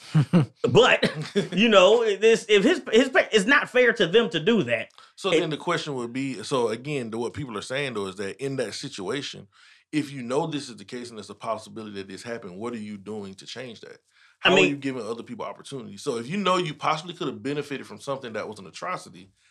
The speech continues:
Speaker 1: how are you going out of your way to give back to try to balance the scale?
Speaker 2: I mean, again, it's up to the individuals.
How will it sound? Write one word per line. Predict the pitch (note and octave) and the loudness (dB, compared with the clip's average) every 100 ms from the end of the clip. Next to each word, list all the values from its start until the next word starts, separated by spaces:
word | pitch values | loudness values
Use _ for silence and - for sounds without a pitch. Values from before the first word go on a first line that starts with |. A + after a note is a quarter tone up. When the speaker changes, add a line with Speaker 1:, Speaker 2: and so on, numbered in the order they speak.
| _ _ _ | _ _ _
Speaker 1:
how | - C#3 E3 | -6 -2 -2
are | |
you | F#3 D#3+ | -2 -6
going | C3 C3+ B2 | -4 -2 0
out | A#2 | -2
of | A#2 | -4
your | G#2+ | -8
way | F#2+ A#2 | -8 -8
to | A#2 G2 | -10 -14
give | G2 A2+ G2+ | -14 -14 -8
back | A2+ - | -8 -8
to | - | -12
try | - G#2 | -12 -10
to | F#2+ F2 G2+ | -10 -14 _
balance | A2+ A#2 G2+ | -4 -4 -6
the | G2 | -12
scale? | - G#2 D#2 - _ _ _ _ _ _ _ _ _ _ _ _ _ _ - | -16 -14 -16 -18 _ _ _ _ _ _ _ _ _ _ _ _ _ _ -6
Speaker 2:
I | |
mean, | A2+ A#2 | -2 0
again, | A#2 B2+ D#3 | 0 2 2
it's | A#2+ | 2
up | C3+ B2+ | 0 0
to | B2 | 0
the | C3 | 2
individuals. | C3+ B2+ D#3 A#2 A2 | 0 0 0 -2 -8